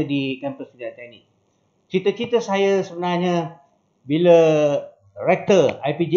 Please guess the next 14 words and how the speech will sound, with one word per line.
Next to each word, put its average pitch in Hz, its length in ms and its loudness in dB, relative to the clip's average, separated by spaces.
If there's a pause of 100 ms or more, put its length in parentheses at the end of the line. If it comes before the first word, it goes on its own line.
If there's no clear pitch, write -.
M 170 160 -2 (400)
minta 190 400 0
saya 135 320 -6
bertugas 156 720 -6
di 127 80 -20
I 147 160 -14
P - 80 -20
J 143 80 -20
Teknik, 139 400 -16 (320)
saya 220 400 0
ber-, 196 320 -2
berazam 147 640 -2
untuk 170 480 0
melakukan 214 800 -4